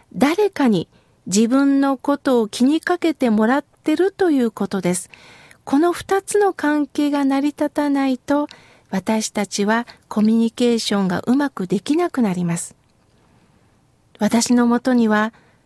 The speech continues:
「誰も私のことを構ってくれないの」と訴えてこられる方が多く来ます。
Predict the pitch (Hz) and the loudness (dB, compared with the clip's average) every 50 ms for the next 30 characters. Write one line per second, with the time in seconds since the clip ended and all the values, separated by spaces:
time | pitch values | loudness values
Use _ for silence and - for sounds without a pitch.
0 | _ _ _ _ _ _ _ - 175 208 214 240 254 277 277 285 285 285 277 294 | _ _ _ _ _ _ _ 0 2 2 4 4 4 4 2 2 2 0 0 0
1 | 294 285 - 302 302 294 - - 311 - - 330 320 285 - - 262 277 302 330 | -2 -2 0 -2 -2 -2 -2 -4 -4 0 0 0 0 0 -2 -2 0 0 0 0
2 | 339 _ - - 302 285 - 294 302 320 330 330 339 349 370 370 370 359 349 339 | -2 _ -4 -4 -4 -2 0 0 0 0 2 0 0 0 0 0 0 2 2 0
3 | 339 330 _ _ _ _ _ _ - - 330 330 320 320 - - - - - - | 0 -2 _ _ _ _ _ _ -6 -2 0 0 0 0 -2 -6 -18 -18 -8 -2
4 | - 240 - _ - 339 339 339 339 - 285 254 - - 247 254 269 269 277 277 | -2 -2 -2 _ -2 0 0 2 2 0 -2 -2 -2 -2 -2 0 0 0 0 0
5 | 262 262 247 - - 214 - - 247 240 226 208 196 - _ _ _ - - 247 | 0 -2 -4 -4 -8 -8 -4 -2 -2 -2 -2 -2 -4 -6 _ _ _ -4 0 0
6 | 302 302 _ - 226 214 - - 190 180 180 180 - - | 0 0 _ -6 -10 -8 -4 -2 -2 -2 -2 -4 -6 -12